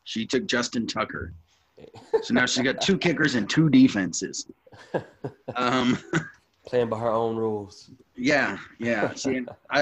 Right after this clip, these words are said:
Speaker 1: I kinda do kickers the same way I do my defense.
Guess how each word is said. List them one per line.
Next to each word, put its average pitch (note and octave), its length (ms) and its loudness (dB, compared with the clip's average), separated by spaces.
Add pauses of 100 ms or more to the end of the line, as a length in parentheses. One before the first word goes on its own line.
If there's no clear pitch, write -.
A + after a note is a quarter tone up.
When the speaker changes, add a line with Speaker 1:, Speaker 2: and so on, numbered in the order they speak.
Speaker 1:
I D#3 360 0
kinda F3 320 2
do D3+ 180 0
kickers D#3+ 400 -2
the B2+ 60 -6
same C#3+ 260 0
way C#3 140 2
I C3 60 4
do C3 160 2
my A#2+ 120 0
defense. C#3+ 760 -2